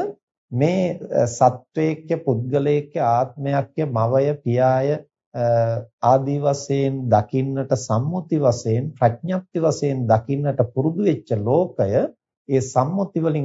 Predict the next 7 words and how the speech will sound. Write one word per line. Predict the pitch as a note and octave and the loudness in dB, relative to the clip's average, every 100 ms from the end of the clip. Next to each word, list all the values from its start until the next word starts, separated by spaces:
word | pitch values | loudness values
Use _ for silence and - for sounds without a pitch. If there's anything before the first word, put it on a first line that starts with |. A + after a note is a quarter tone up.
| C#3 | -4
ඔබට | - B2+ E3 G3+ G3+ | -2 0 0 0 0
ගිහිල්ලා | C3+ A#2 A#2 A2+ A2+ A2+ A2+ _ - G#2+ | -2 0 0 0 0 0 -4 _ -6 -2
නාම | A2 A#2 C#3 D#3+ E3+ E3+ | 0 2 0 -2 -4 -4
රූප | B2+ C3+ C#3+ D3 | 0 0 0 0
වශයෙන් | C3+ B2+ - B2+ B2 A#2 | 2 0 0 -2 0 0
වෙන් | G#2 A#2+ D#3 D3+ | 0 0 -2 -4
කරගෙන | - C#3 C3 B2+ | 0 2 2 0